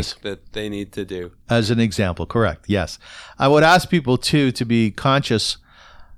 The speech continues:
Speaker 1: you know, of the world in which we live in, the, the city which we live in. There, there is a wonderful organization downtown Toronto called Native Child and Family Services of Toronto. It's a multi-service urban Aboriginal agency providing holistic,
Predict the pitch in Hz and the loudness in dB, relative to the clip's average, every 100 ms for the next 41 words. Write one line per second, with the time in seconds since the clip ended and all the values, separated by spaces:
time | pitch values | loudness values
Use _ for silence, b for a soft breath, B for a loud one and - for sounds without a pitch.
0 | _ - 175 175 160 165 160 185 180 170 | _ 0 2 4 4 4 4 4 2 2
1 | 165 - 151 143 156 123 95 92 95 95 | 0 2 2 4 2 2 0 0 0 0
2 | 95 98 - 160 135 107 - 110 104 98 | 0 0 2 2 2 0 -2 0 0 2
3 | 98 90 92 95 104 107 110 123 127 117 | 0 0 0 2 0 0 0 0 0 0
4 | 120 117 151 180 175 151 131 127 117 110 | -2 0 0 0 0 2 0 2 0 0
5 | 110 113 - 104 107 104 104 110 107 - | 0 -2 0 0 2 0 0 0 0 0
6 | 104 104 104 101 104 101 110 110 95 107 | 0 2 2 2 0 2 2 0 0 0
7 | 101 98 92 B B B B - 104 - | 2 2 -2 B B B B -2 -2 2
8 | 117 110 104 - 113 107 - 104 95 90 | 2 2 0 0 0 0 -2 -4 -4 -4
9 | - 101 104 110 110 - 92 90 - b | -4 0 2 2 0 0 0 -2 -8 b
10 | b b - - 120 107 117 127 139 131 | b b -18 -4 -2 0 0 0 0 -2
11 | - 135 127 117 - - 127 120 120 110 | -2 0 0 0 -4 -4 -2 0 0 2
12 | 110 104 113 113 104 104 104 117 113 110 | 0 0 0 0 0 -2 0 -2 0 -2
13 | - 113 98 107 101 107 107 98 101 98 | -2 -4 -4 -4 0 2 2 0 0 0
14 | 120 - 123 117 | 0 -2 -4 -4